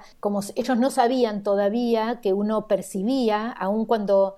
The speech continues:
no entendía exactamente, y que esa percepción, si no tenía palabras, se enfermaba. Entonces yo siento que lo que a mí el juego me brindó fue un espacio de conocimiento personal y de catarsis,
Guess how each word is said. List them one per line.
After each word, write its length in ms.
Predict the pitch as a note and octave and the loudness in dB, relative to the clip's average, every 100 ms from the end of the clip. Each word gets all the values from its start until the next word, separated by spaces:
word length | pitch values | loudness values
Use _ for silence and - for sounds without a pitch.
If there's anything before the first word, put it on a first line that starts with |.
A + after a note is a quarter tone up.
| - G3 | -10 -4
no 160 | G#3 | -2
entendía 600 | A3 G#3+ G#3 G#3 A#3 G3+ | 0 0 0 2 2 2
exactamente, 760 | F#3+ - G3+ A#3 A#3 A#3 A#3 B3 | 0 -2 -4 -2 0 0 0 -2
y 40 | |
que 160 | - G3+ | 0 -2
esa 240 | G#3 - | -2 -2
percepción, 640 | G3 F#3 F#3+ F3+ - A#3 G#3 | -4 -2 -4 -4 0 0 0
si 140 | F#3 | -6
no 100 | F#3+ | -4
tenía 240 | G3 G3+ | -2 -2
palabras, 400 | G#3 G#3+ A3 B3 | 0 2 2 2
se 80 | A#3 | -2
enfermaba. 640 | F3+ F3 G3 A3+ F3 D#3+ - | -4 -2 2 2 2 -4 -10
Entonces 300 | - F3+ F3+ | -6 -4 0
yo 120 | A#3 | 0
siento 720 | - C#4+ B3+ A#3+ B3 C4 C#4 | 2 4 4 4 4 4 2
que 260 | - F#3+ F#3+ | 2 0 0
lo 260 | F#3+ F#3 F#3 _ - | 0 0 0 _ -8
que 180 | G3 - | -6 -4
a 120 | F#3+ | 0
mí 180 | A3+ C#4 | 2 2
el 80 | |
juego 320 | C4+ B3 B3+ A#3 | 2 4 4 4
me 120 | A3+ | 0
brindó 520 | A3 A3 A3 G#3+ A3+ | 0 0 2 2 -2
fue 220 | - F#3+ | -4 -4
un 100 | G#3 | -2
espacio 500 | G3+ - A3 A3 A#3 | -4 -4 -4 0 0
de 380 | G3+ G3 G3 F#3+ - - | 2 2 0 -4 -8 -4
conocimiento 720 | G3 F#3+ - F#3+ B3+ C4 C#4+ | -4 -4 -4 0 2 4 2
personal 720 | A3 - A3 A3 G#3+ A#3 C4+ - _ _ - - | 2 -4 -4 -2 -2 -2 -6 -12 _ _ -20 -10
y 160 | - G#3 | -4 2
de 120 | G#3 | 2
catarsis, 1000 | G#3 F#3 C4 D4 C#4 - A#3 A3+ C4+ - | 2 0 2 4 2 0 -2 -2 -4 -10